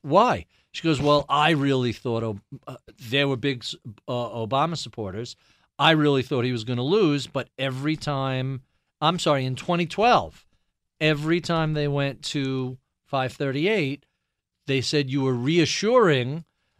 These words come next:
that here's where we are statistically, and while it's not impossible for him to lose,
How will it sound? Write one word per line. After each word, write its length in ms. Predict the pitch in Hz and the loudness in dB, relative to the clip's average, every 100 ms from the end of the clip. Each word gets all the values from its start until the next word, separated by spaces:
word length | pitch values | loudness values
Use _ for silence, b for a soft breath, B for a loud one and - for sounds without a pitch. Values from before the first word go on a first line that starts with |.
| _ | _
that 340 | 151 151 143 | 2 4 2
here's 320 | - 151 175 175 | -2 0 2 4
where 80 | |
we 160 | 180 170 | 4 4
are 100 | 160 | 2
statistically, 840 | - 160 - 147 - 139 151 139 143 | 0 -6 -2 -4 -2 -4 -2 -2 -2
and 120 | 135 | 0
while 260 | 139 135 | 2 2
it's 180 | 127 - | 0 -2
not 320 | 127 143 151 - | -2 0 0 -2
impossible 1000 | 131 123 - 175 196 - 185 131 110 101 _ _ _ | -6 -6 -8 -4 -4 -4 -4 -2 -2 -4 _ _ _
for 160 | - 131 | -4 0
him 220 | 131 123 | 2 0
to 100 | 135 | -2
lose, 560 | 117 117 117 123 127 | 0 2 0 0 -4